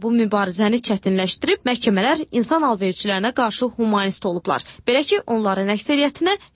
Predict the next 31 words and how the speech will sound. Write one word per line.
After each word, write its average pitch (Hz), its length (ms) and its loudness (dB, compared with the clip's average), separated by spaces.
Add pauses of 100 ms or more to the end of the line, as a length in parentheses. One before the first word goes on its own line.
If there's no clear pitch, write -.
(120)
yüngül 262 320 2
cəza 190 240 -2
kəsilib. - 480 -6 (240)
İnsan 415 320 4
alverinə 269 400 0
qarşı 233 560 0
mübarizə 220 460 0
idarəsinin 202 640 0
rəisi 202 340 2
isə 190 160 0
hesab 196 320 2
eləyir 262 320 4
ki, 330 80 4 (240)
məhkəmələrə 220 640 2
qarşı 202 320 -2
bu 214 160 -2
cür 202 160 0
münasibət 202 640 0
əsassızdır. 185 640 -2 (160)
Azərbaycanda 415 800 2
insan 302 320 0
alverinə 214 400 -2
qarşı 214 400 0
mübarizəni 208 600 0
gücləndirmək 202 680 0
üçün 294 240 0
indi 214 300 2
A 208 180 0
T 220 140 0
Ət-in 220 240 0
öz 185 80 0